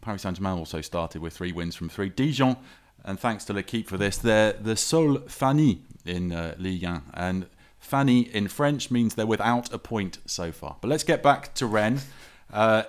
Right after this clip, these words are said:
Edouard Mendy, very good on his debut. He saved a Jonas Martin penalty. It was harsh on Romain Salin, who was brilliant in Rennes' first two wins of the season, the veteran keeper.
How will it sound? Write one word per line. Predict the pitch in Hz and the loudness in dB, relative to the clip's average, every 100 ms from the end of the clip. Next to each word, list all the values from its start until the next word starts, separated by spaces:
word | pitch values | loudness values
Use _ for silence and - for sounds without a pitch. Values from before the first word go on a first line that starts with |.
| - - | -6 -2
Edouard | 143 147 131 | 4 6 8
Mendy, | 151 131 107 | 8 6 4
very | 107 120 120 | 4 4 4
good | 123 117 | 4 4
on | 107 | 2
his | 104 127 113 | 2 2 2
debut. | 110 104 98 113 | 4 4 2 0
He | 117 120 | -2 -4
saved | - 117 107 104 | 0 0 0 -4
a | |
Jonas | 90 123 110 101 - | -2 2 4 2 0
Martin | 113 107 - 101 | -2 -2 -2 -2
penalty. | 95 135 120 110 85 | -2 0 0 0 -4
It | 85 - - _ - | -6 -10 -20 _ -16
was | - | -6
harsh | 220 214 - | 0 2 4
on | 139 | 4
Romain | 147 120 110 | 6 4 4
Salin, | - 180 101 90 | 4 4 4 0
who | 110 | 0
was | 113 104 | 0 0
brilliant | - 113 175 127 92 | -2 0 2 2 2
in | 90 92 - | -2 -2 -2
Rennes' | 110 107 98 | 0 2 0
first | - 123 135 135 | -2 0 0 0
two | - 90 | -2 -2
wins | 90 87 | -2 -2
of | |
the | 92 | -2
season, | - 107 104 | 0 0 0
the | 95 | 0
veteran | 107 - 104 101 | -2 -2 -6 -2
keeper. | 127 120 131 | -2 2 0